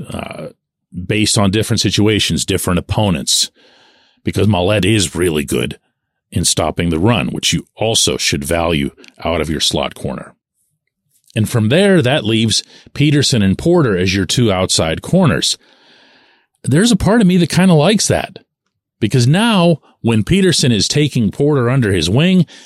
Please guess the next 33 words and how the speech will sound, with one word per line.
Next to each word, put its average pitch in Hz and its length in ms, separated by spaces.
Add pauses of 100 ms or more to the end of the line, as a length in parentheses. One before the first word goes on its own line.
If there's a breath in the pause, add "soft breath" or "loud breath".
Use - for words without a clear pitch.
when 104 160
they're 107 140
comparing 113 580
notes, 180 380 (240 loud breath)
they're 139 280
doing 147 480
it 95 300 (180)
from 127 260
the 120 100
standpoint 156 760
of - 160
playing 101 460
the 110 140
same 76 460
position, 123 640
albeit 85 500
on 101 120
different 78 340
sides 69 360
of 101 80
the 117 60
football 104 460
field. - 420 (1300)
They're 127 280 (200)
just 185 300
comparing 131 720
what 98 200
it - 160
is 101 260
that 117 180
they're 143 140
currently 98 760
doing. 131 500